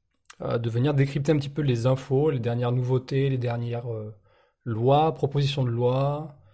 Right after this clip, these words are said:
pff, voilà, toutes les, toutes les nouvelles choses, les obligations qu'on, qu'on doit, euh, satisfaire en tant qu'investisseur, entrepreneur de l'immobilier, et cetera.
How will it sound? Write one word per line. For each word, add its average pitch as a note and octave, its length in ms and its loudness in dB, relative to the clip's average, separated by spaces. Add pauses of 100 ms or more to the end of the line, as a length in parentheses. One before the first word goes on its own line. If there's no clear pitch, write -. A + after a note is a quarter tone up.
(500)
pff, - 280 -16
voilà, A2+ 260 -2
toutes - 180 -12
les, B2+ 180 2
toutes - 140 -6
les F#3 60 2
nouvelles F3 180 4
choses, C3+ 180 2
les C#3 120 4
obligations C#3 680 2
qu'on, A2+ 440 -4 (480)
qu'on A2+ 140 -4
doit, C3 320 2
euh, A2+ 240 0
satisfaire D3+ 680 0 (360)
en B2 60 -6
tant B2+ 120 2
qu'investisseur, C3+ 840 0 (680)
entrepreneur C3 500 2
de A#2+ 80 0
l'immobilier, A2+ 360 0
et A2+ 60 -4
cetera. B2 440 -8